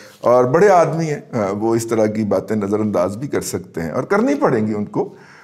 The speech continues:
उसकी वजह ये है कि बहुत सारे, बहुत, बहुत बड़े ग्रुप ने किया है।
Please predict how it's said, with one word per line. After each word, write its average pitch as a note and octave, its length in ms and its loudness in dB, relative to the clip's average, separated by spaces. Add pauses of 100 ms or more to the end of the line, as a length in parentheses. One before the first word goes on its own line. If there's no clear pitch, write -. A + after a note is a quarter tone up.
(140)
उसकी B2 240 -2
वजह B2 180 4
ये A#2 260 2
है A2 200 0
कि G2+ 580 0
बहुत G#2+ 320 -2
सारे, D3 220 -2
बहुत, A#2 480 -4
बहुत C3+ 200 0
बड़े A#2+ 260 0
ग्रुप A#2+ 320 -2
ने G#2 160 0
किया - 600 -2
है। A#2+ 460 -2